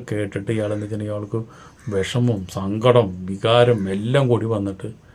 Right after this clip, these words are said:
ഭാര്യനെ പിടിച്ച് പരിപാടി ചെയ്യുക. ആ പരിപാടി ചെയ്ത് ചെയ്ത് ചെയ്ത് അയാൾ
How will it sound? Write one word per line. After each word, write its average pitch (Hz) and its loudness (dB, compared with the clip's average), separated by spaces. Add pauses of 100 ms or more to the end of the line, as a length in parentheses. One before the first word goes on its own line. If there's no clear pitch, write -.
(1080)
ഭാര്യനെ 101 0
പിടിച്ച് 107 -2
പരിപാടി 98 -2
ചെയ്യുക. 98 -4 (440)
ആ 107 -4 (120)
പരിപാടി 120 4
ചെയ്ത് 131 0
ചെയ്ത് 123 0
ചെയ്ത് 120 2
അയാൾ 107 0